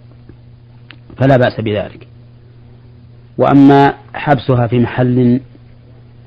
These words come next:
بحيث لا يصل إليها الهواء،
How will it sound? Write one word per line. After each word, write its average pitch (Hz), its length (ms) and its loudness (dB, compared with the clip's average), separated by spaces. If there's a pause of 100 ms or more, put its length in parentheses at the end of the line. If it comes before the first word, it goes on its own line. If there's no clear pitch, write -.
(560)
بحيث 120 360 -4
لا 117 240 0
يصل 110 220 -4
إليها 113 320 -6
الهواء، 120 440 -2